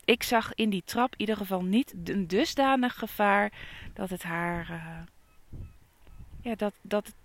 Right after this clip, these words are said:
dat het haar leven had kunnen kosten. Dus zo gevaar. Weet je, tuurlijk, ja, ze kan iets breken en ze kan vallen en ze kan zich beschadigen en,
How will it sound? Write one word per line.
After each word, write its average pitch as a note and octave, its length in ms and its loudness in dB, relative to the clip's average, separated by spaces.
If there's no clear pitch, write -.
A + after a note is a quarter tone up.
dat - 280 -4
het F#3+ 120 -2
haar F3 160 -2
leven E3+ 360 0
had - 180 -8
kunnen D#3 320 -10
kosten. - 420 -10
Dus - 260 0
zo F3+ 280 10
gevaar. F3 420 0
Weet G#3 160 2
je, B3 140 -2
tuurlijk, F4+ 500 4
ja, B3 200 0
ze A3+ 120 -2
kan G3+ 220 -2
iets G3 220 -4
breken F#3+ 640 0
en F#3 120 -4
ze F#3 120 -8
kan G3 240 -2
vallen F3+ 420 4
en E3+ 140 -2
ze G3 100 -8
kan F#3+ 220 -4
zich - 220 -8
beschadigen F3 920 -4
en, F3+ 160 -8